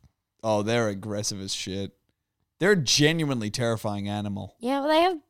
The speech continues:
Speaker 2: pretty rough teeth, huh?
Speaker 1: Yeah, and I mean, like, hey, real talk,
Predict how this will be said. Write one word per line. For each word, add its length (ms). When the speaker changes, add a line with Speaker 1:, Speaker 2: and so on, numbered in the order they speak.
Speaker 2:
pretty 520
rough 340
teeth, 400
huh? 260
Speaker 1:
Yeah, 500
and 120
I 80
mean, 220
like, 340
hey, 320
real 260
talk, 360